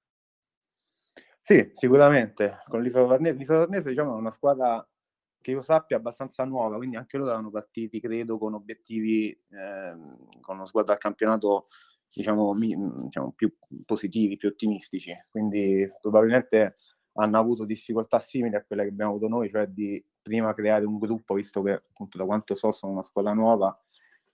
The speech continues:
ma adesso stanno dimostrando che stanno, stanno cominciando a, appunto, a trovarsi, a cominciare a giocare bene, e stanno incanalando un, un buoni risultati, se ho visto bene. E quindi sarà sicuramente una partita difficile,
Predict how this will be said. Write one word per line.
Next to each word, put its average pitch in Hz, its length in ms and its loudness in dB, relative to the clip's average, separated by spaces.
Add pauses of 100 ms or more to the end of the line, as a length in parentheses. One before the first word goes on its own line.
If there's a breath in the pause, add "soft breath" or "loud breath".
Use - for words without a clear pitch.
ma 117 140 8
adesso 120 480 4
stanno 113 380 -6
dimostrando 110 600 -2
che 101 100 -6
stanno, 95 580 -6
stanno 95 280 -8
cominciando 98 640 -4
a, 92 100 2
appunto, 92 320 -8
a 90 60 -8
trovarsi, 110 640 -2
a 92 300 -10
cominciare 95 360 -14
a - 20 -18
giocare 95 300 -10
bene, 101 560 -6
e 92 40 -14
stanno 92 240 -14
incanalando 95 840 -8
un, - 480 -20
un 123 200 -10
buoni 123 200 2
risultati, 95 500 -8
se 92 80 -20
ho 92 60 -20
visto 95 280 -18
bene. 90 360 -10 (340 soft breath)
E - 100 -4
quindi 117 180 0
sarà 101 140 0
sicuramente 110 480 0
una 101 100 -2
partita 98 180 -6
difficile, 95 720 -4